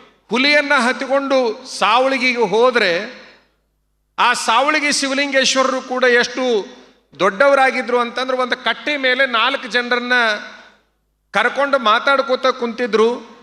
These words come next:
ಆ ಸಂದರ್ಭದೊಳಗ ಆ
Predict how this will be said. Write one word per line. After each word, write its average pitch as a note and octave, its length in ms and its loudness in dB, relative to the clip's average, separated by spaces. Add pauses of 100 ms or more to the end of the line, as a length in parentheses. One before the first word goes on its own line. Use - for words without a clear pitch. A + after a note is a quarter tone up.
(260)
ಆ F#3+ 140 2
ಸಂದರ್ಭದೊಳಗ A#3+ 840 2 (2500)
ಆ A3+ 240 2